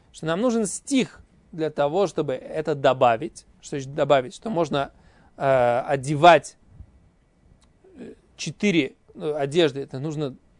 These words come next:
учить из стиха Торы. У Мар совар ло цриха кро лербуй. Значит, нужно одевать, э, для служения четыре одежды. Это не нужно даже обучать, на-, Тора не должна нас обучать. Раз Тора это говорит, значит, она пришла нам добавить какие-то другие вещи. Это спор, что она добавляет.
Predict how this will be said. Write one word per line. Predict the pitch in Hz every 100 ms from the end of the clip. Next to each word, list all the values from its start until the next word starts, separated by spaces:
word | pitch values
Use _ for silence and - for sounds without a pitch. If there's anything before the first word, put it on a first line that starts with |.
| _
учить | - - 180 165
из | 139
стиха | - - 151 143
Торы. | 135 127 147
У |
Мар | 156 285
совар | - 311 277 240
ло | 277
цриха | 277 285 269
кро | 254 247
лербуй. | 240 220 185 190 - - _ -
Значит, | -
нужно | 214 214 214
одевать, | 175 139 135 170 151 214 233 - - - _ _ -
э, | 143 135 131
для | 127 156 190
служения | 185 160 170 214 180 151 -
четыре | - - 175
одежды. | 233 247 208
Это | 196
не | 214
нужно | 277 247 220
даже | 208 208
обучать, | 190 190 226 226
на-, | 185 165
Тора | - 170 190
не |
должна | 202 202
нас | 208
обучать. | 202 208 175 131 _ - -
Раз | - 165
Тора | - 165
это | 160
говорит, | 165 175 190 302 302 151
значит, | 196 202
она | 190 190
пришла | 165 190
нам | 180
добавить | 139 160 180
какие-то | 143 175 156
другие | 147 147 180
вещи. | 147 - -
Это | -
спор, | - - 240 220 -
что | - 196
она | 170
добавляет. | 131 120 120